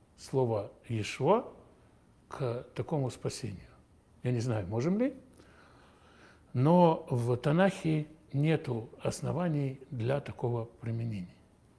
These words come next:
Когда, э, благовест-, происходит благовествование о рождении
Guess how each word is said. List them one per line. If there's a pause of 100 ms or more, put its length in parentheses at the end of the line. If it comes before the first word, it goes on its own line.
(1200)
Когда, (380)
э,
благовест-,
происходит
благовествование
о
рождении